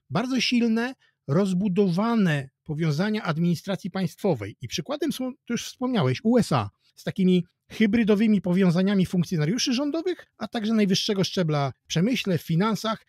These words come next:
Takim przykładem może być Turcja, której wojsko przecież już od lat dziewięćdziesiątych współpracowało z handlarzami narkotyków i z asasynami, zabójcami, po to, aby prowadzić swoją brudną wojnę z kurdyjskimi powstańcami wówczas. Także jest to, jak widzisz, takie znaczenie, no dobra, powiesz,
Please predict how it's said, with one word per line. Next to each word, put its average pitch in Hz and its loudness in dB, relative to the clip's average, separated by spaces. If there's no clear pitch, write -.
Takim 190 -2
przykładem 185 0
może 180 4
być 180 0
Turcja, 175 2
której 185 2
wojsko 185 2
przecież 175 0
już 175 0
od 190 -2
lat 190 2
dziewięćdziesiątych 208 0
współpracowało 190 0
z - -8
handlarzami 180 2
narkotyków 170 -2
i 156 2
z 139 -6
asasynami, 160 0
zabójcami, 151 0
po 294 -4
to, 302 -2
aby 262 2
prowadzić 214 0
swoją 202 0
brudną 202 0
wojnę 156 2
z - -10
kurdyjskimi 214 -2
powstańcami 196 0
wówczas. - -10
Także 147 -2
jest 170 -2
to, 220 0
jak 160 0
widzisz, 190 -2
takie - 0
znaczenie, 208 2
no 214 2
dobra, 170 0
powiesz, 180 -4